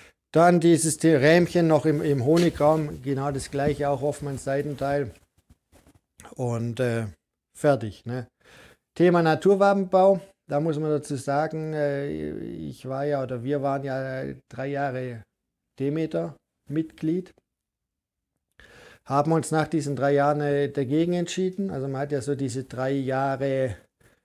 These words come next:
weiß ich nicht, wie das offiziell heißt, Eingewöhnung, Vorzertifizierung. Also man ist schon zertifiziert oder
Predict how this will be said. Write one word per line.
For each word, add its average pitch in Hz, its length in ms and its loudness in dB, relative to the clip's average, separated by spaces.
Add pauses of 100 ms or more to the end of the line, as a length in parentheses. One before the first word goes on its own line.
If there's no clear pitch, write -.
(180)
weiß 127 220 -8
ich 127 80 -6
nicht, 123 240 -8
wie 131 100 -6
das 120 300 -8
offiziell 123 500 -10
heißt, 123 260 -8
Eingewöhnung, 127 760 -4
Vorzertifizierung. 131 1040 -8
Also 120 160 -6
man 120 180 -6
ist 139 120 -6
schon 131 180 -8
zertifiziert 127 800 -6
oder 123 240 -4